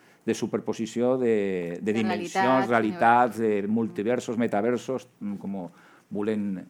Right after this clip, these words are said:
Speaker 1: eh, que és un tema que està ahí, que estarà en moltes pel·lícules també que veurem en el festival. Eh, cumple vint anys Noves Visions, no? És dir, Noves Visions, eh, i jo crec que té una de les,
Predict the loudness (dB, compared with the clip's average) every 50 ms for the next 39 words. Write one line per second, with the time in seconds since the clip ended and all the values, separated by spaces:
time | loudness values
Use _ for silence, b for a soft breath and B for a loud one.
0 | -10 -8 -8 -6 -6 -8 -8 -8 -8 -6 -4 -2 -2 0 2 2 2 2 2 0
1 | -4 -6 -6 -6 -4 -2 0 0 0 0 -2 0 0 -2 -2 -2 -6 -12 -16 -16
2 | -16 -18 -16 -14 -12 -10 -8 -6 -2 -2 0 0 0 -2 -4 -6 -6 -6 -8 -6
3 | -6 -6 -6 -6 -6 -8 -8 -6 -6 -4 -4 -4 -4 -4 -4 -6 -8 -10 B B
4 | B B B B B B -8 -8 -8 -8 -8 -12 -10 -8 -8 -8 -8 -10 -12 -16
5 | _ _ _ _ _ _ _ B B B B B B B B B B B B B
6 | _ _ _ _ _ _ _ _ _ _ _ _ _ _ _ _ _ _ -20 -20
7 | -12 _ 0 4 6 6 8 8 8 8 8 8 6 4 2 -4 -12 -4 0 2
8 | 2 4 4 4 4 4 4 4 2 2 0 -4 -8 -10 -6 -2 2 4 4 4
9 | 4 2 -2 -4 -6 -12 -12 -12 -14 -18 -20 _ _ _ -12 -10 -8 -8 -8 -10
10 | -12 -12 -12 -12 -8 -6 -4 -4 -4 -2 -2 -2 -2 -2 -2 -4 -6 -6 -4 -2
11 | -2 -2 -2 -4 -6 -8 -6 -4 -4 -4 -4 -4 -2 0 0 0 0 0 0 0
12 | 2 2 2 2 4 4 4 4 4 2 0 -2